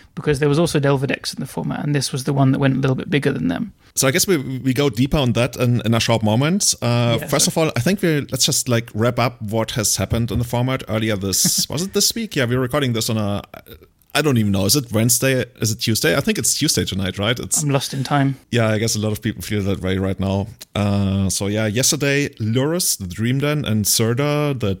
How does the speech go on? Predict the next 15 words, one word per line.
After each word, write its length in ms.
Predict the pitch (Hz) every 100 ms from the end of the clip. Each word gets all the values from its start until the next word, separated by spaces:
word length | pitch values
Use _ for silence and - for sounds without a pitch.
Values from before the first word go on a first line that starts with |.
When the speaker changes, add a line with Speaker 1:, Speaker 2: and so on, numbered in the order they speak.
| -
Speaker 2:
Dawn 400 | 104 101 117 101
Waker, 380 | 101 117 180 175
Dawn 280 | 107 101
Maker, 380 | 98 110 185 196 -
was 140 | 143 -
banned. 380 | 147 180 240 -
Basically 300 | 104 98 104
Surda, 380 | 98 104 120 143
the, 120 | 107
the 100 | -
big 180 | - -
thingy. 380 | 127 131 170 - - - - - - -
And 560 | 120 123 123 131 131 - - _ _ -
yeah, 240 | 156 170
I 340 | 127 113 107